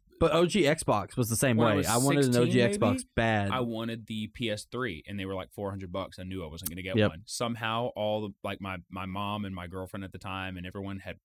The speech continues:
Speaker 2: banded together and
Speaker 1: To
Speaker 2: got
Speaker 1: make
Speaker 2: me,
Speaker 1: sure P S three
Speaker 2: I opened
Speaker 1: happened.
Speaker 2: the fucking P S three on Christmas, and I was like,
Speaker 1: Fuck
Speaker 2: "Holy
Speaker 1: yeah.
Speaker 2: shit." I was, I played Left four Dead all day.
Speaker 1: Yeah. Um, I guess this is where people come hunting for me, 'cause I'm not a Christmas Story guy. Uh, it's not in my
Speaker 2: Like I said,
Speaker 1: rotation.
Speaker 2: I think I'm the only one.
Speaker 1: Yeah,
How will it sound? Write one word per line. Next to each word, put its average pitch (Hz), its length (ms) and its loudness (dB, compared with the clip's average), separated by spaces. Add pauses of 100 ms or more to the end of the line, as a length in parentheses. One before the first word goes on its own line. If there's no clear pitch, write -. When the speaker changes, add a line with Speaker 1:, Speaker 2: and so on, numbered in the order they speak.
Speaker 2:
banded 92 280 -4
together 87 460 -8 (100)
and 87 160 -12
Speaker 1:
To 135 100 2
Speaker 2:
got 120 40 6
Speaker 1:
make 113 140 6
Speaker 2:
me, 101 40 4
Speaker 1:
sure 110 200 4
P 113 100 6
S 104 120 4
three 117 120 2
Speaker 2:
I 110 40 4
opened 113 60 4 (140)
Speaker 1:
happened. 104 100 2
Speaker 2:
the 107 60 0
fucking 101 180 -8
P 107 120 -6
S 95 180 -4
three 92 220 -8
on 87 100 -8
Christmas, 92 380 -14
and 90 80 -10
I - 20 -10
was 85 60 -12
like, 80 180 -16
Speaker 1:
Fuck 110 100 -4
Speaker 2:
"Holy 107 320 2
Speaker 1:
yeah. 95 80 4
Speaker 2:
shit." 82 320 -2
I 85 60 -12
was, 92 140 -10
I 87 100 -8
played 90 320 -10
Left 101 220 -4
four 95 100 -10
Dead 87 220 -8
all 85 200 -8
day. 78 220 -12 (240)
Speaker 1:
Yeah. - 120 -6 (120)
Um, 107 400 4 (260)
I 117 60 4
guess 185 160 6
this 185 140 4
is - 60 2
where 180 120 4
people 170 220 4
come 151 180 4
hunting 139 400 2
for 113 240 4
me, 113 260 2 (160)
'cause 113 220 4
I'm 131 260 4
not 131 200 6
a 123 40 2
Christmas - 380 2
Story 98 380 4
guy. 95 360 -2 (400)
Uh, 110 240 2
it's 104 200 0
not 120 180 4
in 127 100 4
my 127 120 6
Speaker 2:
Like 127 100 4
I - 20 4
said, - 100 6
Speaker 1:
rotation. - 160 2
Speaker 2:
I 147 40 6
think 151 160 4
I'm 165 100 4
the 170 120 4
only 170 200 0
one. 135 460 -4
Speaker 1:
Yeah, 131 240 4